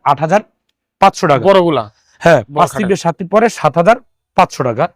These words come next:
Speaker 2: আচ্ছা।
Speaker 1: তো তারপর এখন একটা হচ্ছে, যারা আপনার অর্থোপেডিক নিতে চান, যে, "ভাই, আমি একটা অর্থোপেডিক ম্যাট্রেস নিব।"
Speaker 2: ওকে।
Speaker 1: এখন অর্থোপেডিক ম্যাট্রেসটার ভিতরে কি হয়?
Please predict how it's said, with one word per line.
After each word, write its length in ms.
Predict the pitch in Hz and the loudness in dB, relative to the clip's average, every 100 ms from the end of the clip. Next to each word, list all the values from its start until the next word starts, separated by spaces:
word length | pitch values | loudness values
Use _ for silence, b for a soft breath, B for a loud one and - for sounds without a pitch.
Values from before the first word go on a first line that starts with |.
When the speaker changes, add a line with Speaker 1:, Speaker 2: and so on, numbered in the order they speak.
| - | -12
Speaker 2:
আচ্ছা। 260 | 131 123 123 | -14 -14 -8
Speaker 1:
তো 80 | 170 | -2
তারপর 320 | 196 185 196 - | 0 0 -2 0
এখন 320 | 208 - 233 | 0 0 0
একটা 200 | 220 - | 0 0
হচ্ছে, 180 | 214 196 | -2 2
যারা 180 | 170 165 | 4 4
আপনার 180 | 165 151 | 2 -4
অর্থোপেডিক 600 | - 170 - 190 160 147 | 0 0 0 -2 -2 -2
নিতে 200 | 139 127 | -2 -2
চান, 180 | 120 131 | -2 -4
যে, 80 | 131 | -4
"ভাই, 140 | 139 | -2
আমি 140 | 147 139 | -2 -4
একটা 160 | 127 | -2
অর্থোপেডিক 440 | 135 131 151 139 139 | 0 0 -2 -4 -4
ম্যাট্রেস 460 | 135 120 - 123 - | -4 -4 -8 -16 -10
নিব।" 200 | 127 156 - - | -4 -4 -4 -8
Speaker 2:
ওকে। 300 | 131 127 143 | -10 -10 -4
Speaker 1:
এখন 260 | 151 - 196 | -4 0 0
অর্থোপেডিক 460 | 190 - 202 202 | -2 -2 -2 -2
ম্যাট্রেসটার 480 | 190 180 180 - 190 | -2 -4 -6 -4 -4
ভিতরে 200 | 175 180 | -2 -2
কি 200 | - 202 | 0 2
হয়? 180 | 165 | 4